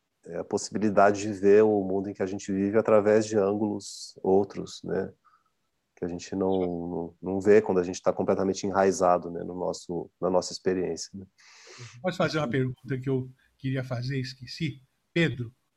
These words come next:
Speaker 2: um outro mundo é possível?
Speaker 1: Um outro mundo é possível? Sempre é, né? Outros mundos são são con-, são, já existem, né? São virtualmente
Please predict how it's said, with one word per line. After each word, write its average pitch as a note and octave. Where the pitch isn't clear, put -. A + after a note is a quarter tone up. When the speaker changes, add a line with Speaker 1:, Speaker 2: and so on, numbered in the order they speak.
Speaker 2:
um D3
outro F#3+
mundo E3
é C#3+
possível? A#2+
Speaker 1:
Um F#2
outro F#2+
mundo F#2+
é -
possível? A#2
Sempre G#2+
é, A2+
né? G2+
Outros B2
mundos C#3+
são C#3+
são C#3
con-, C#3
são, B2+
já A#2
existem, A#2
né? A#2
São A#2
virtualmente G#2+